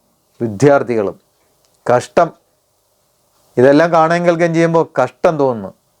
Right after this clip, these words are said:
പുതിയ തലമുറ ഇങ്ങനെയാണോ? നിങ്ങളെല്ലാം ഇങ്ങനെയാണോ? പുതിയ തലമുറ വളരെയധികം ചിന്തിച്ച് മുന്നോട്ട് പോകുന്ന കുട്ടികളാണെന്ന് പറഞ്ഞിട്ടും ഇങ്ങനെയാണോ? പ്രതികരണം നഷ്ടപ്പെട്ട കുട്ടികളാണോ നിങ്ങൾ?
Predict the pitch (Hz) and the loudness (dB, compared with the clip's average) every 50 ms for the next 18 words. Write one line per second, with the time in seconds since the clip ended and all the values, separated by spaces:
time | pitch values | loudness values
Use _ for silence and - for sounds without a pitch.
0 | _ _ _ _ _ _ _ _ _ _ _ _ _ _ _ _ _ _ _ _ | _ _ _ _ _ _ _ _ _ _ _ _ _ _ _ _ _ _ _ _
1 | _ _ _ _ _ - 131 135 135 190 196 180 175 170 185 180 180 185 185 185 | _ _ _ _ _ 0 0 2 4 4 4 4 4 2 2 2 2 2 2 2
2 | 170 160 165 180 185 175 160 151 151 151 127 98 - _ _ _ _ _ _ _ | 0 0 -2 0 0 2 0 0 0 -2 -4 -6 -8 _ _ _ _ _ _ _
3 | _ _ _ _ _ 131 139 175 214 214 220 214 220 214 202 180 175 180 196 214 | _ _ _ _ _ -2 0 2 2 2 2 2 2 0 0 -2 -2 -2 0 0
4 | 202 180 165 160 151 139 104 90 - _ _ _ _ _ _ _ _ _ _ _ | 2 2 2 0 0 -2 -4 -8 -12 _ _ _ _ _ _ _ _ _ _ _
5 | _ _ _ _ _ _ _ _ _ _ _ _ _ _ _ _ _ _ _ _ | _ _ _ _ _ _ _ _ _ _ _ _ _ _ _ _ _ _ _ _
6 | _ _ _ _ _ - 147 156 185 247 254 240 240 233 233 233 226 233 226 226 | _ _ _ _ _ 0 2 4 4 4 4 6 4 4 4 2 2 2 2 2
7 | 226 220 - - _ _ _ _ _ _ _ _ _ _ _ 139 151 170 208 233 | 2 0 -2 -6 _ _ _ _ _ _ _ _ _ _ _ 0 2 4 4 4
8 | 247 247 240 220 233 214 233 220 180 - 190 190 202 214 240 185 170 214 220 208 | 6 4 4 2 2 2 0 0 0 -2 -2 -2 0 0 -2 -2 0 0 2 2
9 | 202 196 196 202 214 220 208 214 196 208 202 196 196 196 196 190 175 - - _ | 2 2 2 2 0 2 2 2 2 4 4 4 2 2 0 0 -2 -2 -8 _
10 | _ _ _ - 156 147 - 220 202 202 196 185 185 180 180 180 175 143 - 156 | _ _ _ -2 -2 0 2 2 4 4 4 4 2 2 0 -2 -2 0 0 0
11 | 151 165 180 165 135 160 127 107 - _ _ _ _ _ 151 156 185 214 240 233 | 0 -2 -4 -2 -2 -2 -4 -4 -10 _ _ _ _ _ 0 2 4 4 4 4
12 | 226 208 196 190 170 143 - 151 151 143 175 202 208 208 202 208 208 196 180 - | 4 2 2 0 0 -2 -2 -2 0 0 2 2 2 2 2 0 -4 -4 -6 -10
13 | - 151 165 170 - _ 208 196 151 185 147 139 170 135 151 147 139 180 175 165 | -10 -6 -4 -4 -2 _ -2 -2 -2 -4 -2 -2 -4 -4 -4 -4 0 2 2 2
14 | 160 160 165 160 147 139 147 160 160 139 107 | 2 2 0 0 0 -2 -2 0 0 -2 -2